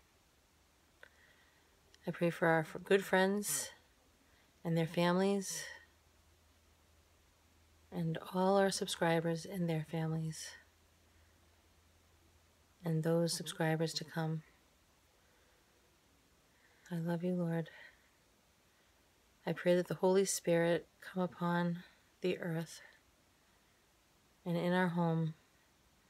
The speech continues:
Help us to make your ho-, this home a place where you are happy to dwell. Help us not to offend you, and please forgive us of our sins.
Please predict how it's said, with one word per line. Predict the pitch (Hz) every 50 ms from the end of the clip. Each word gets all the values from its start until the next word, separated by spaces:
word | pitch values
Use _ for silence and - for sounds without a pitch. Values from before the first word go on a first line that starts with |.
| _ _ _ _ _ _ -
Help | - 180 175 -
us | 185 180 -
to | - - 185
make | 180 180 180 180 175 170 - -
your | 175 175 175 185 185
ho-, | 175 165 170 160 165 -
this | 202 190 220 208 -
home | - - 175 175 170 170 175 165 - - - - - _ _ _ _ _ _ _ _ _ -
a | - 160
place | - - - 180 180 175 - - - - - -
where | - 196 175 170
you | 165 165 165 170 175 175 175 175 175 175 185 196
are | 196
happy | 160 156 170 160 151 - 175 175
to | 170 - - 180
dwell. | 175 - - 185 - - 190 190 - - - _ _ _ _ _ _ _ _ _ _ _ _ _ _ _ _ _ _ _ _ _ _ _ _ _ _ _ _ _ _ - -
Help | - 175 - -
us | 175 - -
not | 180 170 170 165 -
to | - 175
offend | 170 170 - 175 175 175 170 165
you, | 175 175
and | 175 170 165
please | - 175 175 170 -
forgive | - 170 - 170 165 170
us | 170 - -
of | 170 156
our | 165 170
sins. | 165 - - 175 170 165 170 165 165 165 -